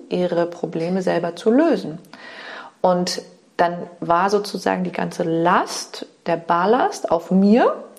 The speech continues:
Die Menschen, also gerade in dem Fall waren's Jugendliche, haben sich entlastet gefühlt. Denen ging's dann quasi auch sichtlich erstmal besser. Aber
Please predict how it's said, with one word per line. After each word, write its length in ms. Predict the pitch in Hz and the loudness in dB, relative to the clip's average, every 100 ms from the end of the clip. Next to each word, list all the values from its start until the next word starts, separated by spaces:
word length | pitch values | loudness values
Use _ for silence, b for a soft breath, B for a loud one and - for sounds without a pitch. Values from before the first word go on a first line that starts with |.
| _ 180 | _ -8
Die 460 | - 180 175 - - - | -2 0 0 -4 -12 -4
Menschen, 600 | 175 175 - 175 180 185 - | -2 -2 -6 -4 -4 -6 -10
also 220 | 156 160 | -14 -10
gerade 280 | 156 160 165 | -10 -6 -6
in 80 | 165 | -4
dem 120 | 165 | -6
Fall 200 | 175 170 | -6 -6
waren's 260 | 165 156 - | -6 -6 -4
Jugendliche, 560 | 202 247 247 247 233 | 0 0 0 -2 -2
haben 140 | 190 175 | -4 -4
sich 280 | 175 - 170 | -8 -8 -8
entlastet 760 | 160 160 151 151 - 120 - | -8 -6 -6 -8 -4 -4 -2
gefühlt. 580 | - - 269 269 403 415 | -6 -2 2 4 2 0
Denen 140 | 196 | -2
ging's 280 | 185 196 202 | 0 -2 -2
dann 140 | 196 185 | -6 -6
quasi 480 | - 175 180 185 185 B B B - | -4 -2 0 -2 -4 B B B -2
auch 180 | 190 | -2
sichtlich 760 | 185 175 208 208 - 190 185 - | -4 2 2 2 -6 -6 -4 -6
erstmal 320 | - - 180 | -8 -6 -4
besser. 400 | 175 175 - 254 | -2 -2 -4 -4
Aber 240 | 190 185 | 0 -2